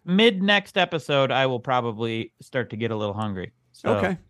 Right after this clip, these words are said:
Speaker 2: All right. Well, then you could have a piece of cheese or something.
Speaker 1: Okay, I'll grab a piece of cheese and I'll have it sitting next to me, and I will eat it in the middle of the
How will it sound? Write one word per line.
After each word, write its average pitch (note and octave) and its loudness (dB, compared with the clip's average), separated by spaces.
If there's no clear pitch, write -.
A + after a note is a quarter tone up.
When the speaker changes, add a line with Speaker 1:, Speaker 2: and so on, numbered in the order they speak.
Speaker 2:
All - 0
right. G3+ 2
Well, G3 -2
then G3 2
you F#3+ 2
could B3 -2
have A3 2
a D#3 -2
piece C#3+ -2
of A2+ -6
cheese B2 -4
or A#2+ -4
something. C#3 -6
Speaker 1:
Okay, A#2+ 0
I'll A2 2
grab C3+ 2
a B2+ 0
piece D3 -6
of B2 -16
cheese C3 -2
and A2+ -2
I'll G#2 0
have A2+ -2
it A2+ -6
sitting C3 -2
next B2 -4
to G#2+ -10
me, F#2+ -8
and A2 -8
I G#2+ -6
will G2+ -10
eat B2+ -4
it A#2 -4
in A2 -8
the G#2+ -6
middle G#2+ -4
of G#2 -4
the G#2 0